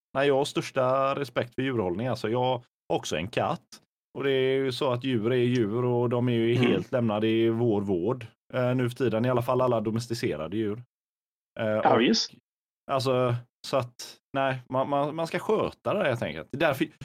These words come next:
Speaker 1: jag tänker aldrig ha mer än en katt.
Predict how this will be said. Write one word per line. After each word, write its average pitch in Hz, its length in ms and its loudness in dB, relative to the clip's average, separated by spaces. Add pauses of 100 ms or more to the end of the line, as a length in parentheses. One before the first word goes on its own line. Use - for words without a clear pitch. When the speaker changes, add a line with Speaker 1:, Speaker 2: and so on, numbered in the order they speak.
(380)
Speaker 1:
jag 123 180 -2
tänker 139 200 -2
aldrig 123 240 -2
ha 120 80 -2
mer 113 560 -2
än 107 140 -2
en 107 80 -4
katt. - 280 -6